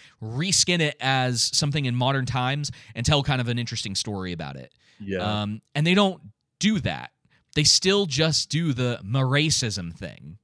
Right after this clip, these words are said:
Speaker 1: And, and,
Speaker 2: Exactly.
Speaker 1: and look, we understand, like, we understand, like, it is a topical issue of today. That's not what I'm saying. What I'm saying is that it's lazy that they just go back to the same well over and over and over again with this topic.
Speaker 2: It's where it doesn't even make sense.
Speaker 1: Yeah.
Speaker 2: It's just forced in there because,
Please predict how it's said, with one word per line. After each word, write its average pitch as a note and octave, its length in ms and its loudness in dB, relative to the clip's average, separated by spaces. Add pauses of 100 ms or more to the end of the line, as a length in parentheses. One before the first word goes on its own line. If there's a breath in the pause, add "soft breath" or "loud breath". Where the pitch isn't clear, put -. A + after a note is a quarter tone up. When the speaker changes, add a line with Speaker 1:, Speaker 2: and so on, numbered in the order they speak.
(720 soft breath)
Speaker 1:
And, D3+ 140 -8
and, E3+ 80 2 (100)
Speaker 2:
Exactly. F3 300 -2
Speaker 1:
and F3+ 100 -2
look, C3+ 160 -4 (120)
we C3+ 280 -4
understand, G3+ 400 -2
like, E3 160 -4
we E3 80 -6
understand, F3 400 -2
like, A#2 120 -8
it D3 120 -2
is D#3 100 -2
a D#3 160 -6 (140)
topical C#3 500 -2
issue A2+ 300 -2
of G#2+ 100 -4
today. B2 300 -4 (280 soft breath)
That's A#2 300 -2
not D#3 220 -2
what A2+ 120 -2
I'm A#2 100 -2
saying. F#2+ 400 -2
What G#2 100 -8
I'm A2+ 80 -6
saying D#3+ 340 -2
is A2 240 -4
that G#2+ 100 -10
it's G#2+ 220 -8
lazy C3 500 -2 (300 soft breath)
that A2 100 -8
they A#2 120 -4
just B2+ 160 -4
go C3+ 80 -2
back B2+ 160 -2
to C#3 100 -6
the A2 60 -6
same C3 360 -4
well A2+ 380 -4 (160)
over A#2+ 640 -2
and G#2 100 -10
over G2+ 380 -4
and F#2+ 80 -4
over F2 220 -6
again D#2+ 500 -8 (120)
with E2 120 -8
this B1+ 100 -10
topic. - 240 -12
Speaker 2:
It's - 80 -18
where B2+ 140 2
it A2+ 40 -2
doesn't A#2+ 220 -2
even G2+ 240 0
make E2+ 160 -2
sense. - 640 -6
Speaker 1:
Yeah. G#2 160 -2
Speaker 2:
It's G2 160 0
just - 220 -2
forced A2 360 -4
in G2+ 200 2
there G2 220 2
because, F2 540 -2